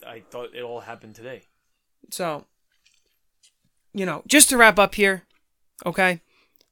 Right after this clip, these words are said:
Speaker 2: If you have any questions or if you wanna come and tell me who do you think you really are, c-, well, you're more than welcome to come on the show. Um, next week, on Thursday, we are getting together with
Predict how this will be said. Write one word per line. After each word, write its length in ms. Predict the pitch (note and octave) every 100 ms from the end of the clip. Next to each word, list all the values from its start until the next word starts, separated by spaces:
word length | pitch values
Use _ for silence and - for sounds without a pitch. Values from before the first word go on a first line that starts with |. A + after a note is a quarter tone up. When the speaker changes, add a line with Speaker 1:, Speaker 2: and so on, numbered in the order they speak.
| _ _
Speaker 2:
If 160 | - E3
you 80 | B3+
have 120 | D#4
any 140 | C#4+
questions 540 | - A#3 A3+ C4 C#4+ B3
or 80 |
if 140 | D#3+ -
you 80 | F#3
wanna 240 | G#3+ G#3+
come 240 | - G#3+
and 120 | G3 D#3+ _
tell 180 | - G3+
me 100 | A3
who 160 | G3 G#3+
do 80 | G#3+
you 140 | A3
think 300 | A3 G#3+ -
you 140 | F#3+
really 320 | F#3 F#3+ G#3+ A3+
are, 380 | A#3+ B3 B3 - _ _ _ _ _
c-, 280 | - - D#3+
well, 140 | E3 E3+
you're 160 | F3
more 200 | F3 G3
than 140 | A#3 G#3
welcome 300 | G#3+ A3+ G3+
to 80 |
come 180 | - G#3
on 140 | G3+ D3+
the 40 |
show. 380 | - F#3+ G#3+ A#3+ - - - - -
Um, 360 | E3+ D#3+ C#3+ - _ _ -
next 320 | F#3 A3+ -
week, 400 | A3 C#4+ - - _ _
on 180 | - D#3+
Thursday, 680 | - G3+ A3 G#3 B3 C#4+ C#4+ -
we 100 | F#3
are 80 | F#3+
getting 280 | F#3 G3+ G3+
together 440 | - F#3 G#3 A3+
with 160 | F3